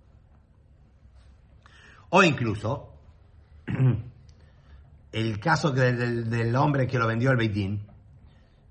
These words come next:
<clears throat> ahí no es que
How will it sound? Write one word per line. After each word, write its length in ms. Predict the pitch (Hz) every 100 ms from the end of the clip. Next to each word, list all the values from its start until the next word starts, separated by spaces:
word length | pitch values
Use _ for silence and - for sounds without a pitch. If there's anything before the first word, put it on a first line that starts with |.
| - - - - - -
<clears throat> 500 | 127 147 117 95 - - - - - - - - -
ahí 200 | 120 156
no 100 | 196
es 80 |
que 560 | - 170 120 101 - -